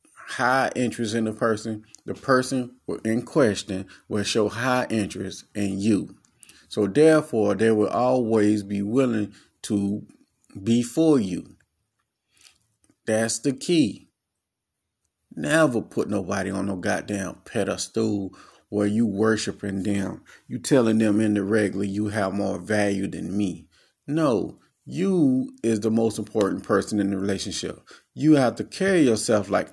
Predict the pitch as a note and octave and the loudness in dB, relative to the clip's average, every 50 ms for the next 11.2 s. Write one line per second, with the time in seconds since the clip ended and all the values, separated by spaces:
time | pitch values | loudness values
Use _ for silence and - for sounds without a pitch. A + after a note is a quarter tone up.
0 | - - C3 C#3 C#3+ C#3+ C#3+ C3+ - - - A#2 A2 A2 G#2+ G#2+ A2 A2+ - - | -6 -4 -2 0 2 2 0 0 -2 -4 -4 -2 0 0 0 0 -2 -4 -6 -8
1 | - G2+ A2 A#2 B2 B2+ B2+ A#2+ A#2 A2 A#2 A2+ - B2+ G#2+ - - A2+ A2 G#2+ | -10 -6 -4 -2 -2 0 0 2 2 2 2 0 -2 -6 -6 -6 -4 -4 -2 -2
2 | A#2 A2+ - A#2+ G2+ G2 - A2+ G#2+ G#2 G2+ G#2 G2+ G2+ G#2 A2 A2+ A2 G#2 G#2 | -2 -2 0 0 0 0 0 -2 -2 -2 0 0 -2 -2 -2 -2 -2 -2 -4 -4
3 | A2 G2+ - - G2+ - - - - - - - _ - - - E3 F#3 F3+ F3+ | -8 -8 -6 -6 -6 -6 -8 -10 -20 -20 -20 -20 _ -10 -4 -2 -2 0 0 0
4 | D#3 C#3 C3 B2+ B2+ A#2 A2+ F#2+ D#2+ - - B2+ A2+ G#2+ G2+ G2+ G2+ F#2+ A2 A2 | -2 0 0 0 0 -2 -2 -4 -6 -4 -2 0 2 2 2 0 -2 -4 -4 -6
5 | F#2 G#2+ G2+ F#2 F2+ F2+ A#2 C3 C#3+ D3+ D#3 D3+ - - - _ _ _ _ _ | -4 -4 -6 -6 -6 -2 0 2 2 2 2 -2 -4 -8 -12 _ _ _ _ _
6 | _ _ _ _ _ _ - A#2 A2+ G#2 G2+ G#2 G#2+ A2 A2+ - - - G2 E2+ | _ _ _ _ _ _ -2 -2 0 2 2 2 0 0 -2 -2 0 0 0 -2
7 | D#2 - - - G#2+ - - _ _ _ _ _ _ _ _ _ _ _ _ _ | -2 -8 -14 -18 -18 -18 -20 _ _ _ _ _ _ _ _ _ _ _ _ _
8 | _ _ _ _ _ _ _ _ - _ - - C#3 D3 E3 D#3+ D#3+ D3+ C#3+ C3+ | _ _ _ _ _ _ _ _ -20 _ -8 -2 0 0 0 0 0 0 2 2
9 | B2+ C3+ C3+ C3 C3 B2+ - - - G2+ G2+ A#2 B2+ C#3 C3+ C#3+ C#3 - C3+ C3+ | 2 2 2 2 0 0 -2 -6 -12 -6 -2 0 0 0 -2 -4 -4 0 2 2
10 | C3 B2+ B2+ B2 A#2+ A#2+ A#2+ A#2 A#2+ - A2+ A2+ A2+ A2+ A2+ A2 G#2+ - - A#2+ | 2 2 2 2 0 0 0 -2 -2 -2 0 2 2 2 2 2 0 -2 -2 -2
11 | A2 G2+ - - - | -2 -2 -2 -6 -12